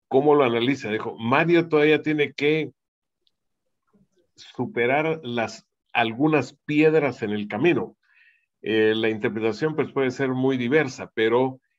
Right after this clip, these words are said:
eh, usted va al final, ah, de este mes a la República de Paraguay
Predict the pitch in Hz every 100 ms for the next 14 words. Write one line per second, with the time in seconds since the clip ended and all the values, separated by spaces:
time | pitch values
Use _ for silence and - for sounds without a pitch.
0 | _ _ - 107 110 107 101 98 95 -
1 | - 110 147 147 151 147 - _ - 104
2 | 107 104 104 113 120 143 160 151 151 _
3 | _ _ _ 95 104 101 98 95 95 95
4 | 104 _ 113 123 127 131 135 165 165 -
5 | - 113 107 107 101 107 131 139 135 104
6 | 113 104 104 101 - 104 101 131 165 165
7 | 160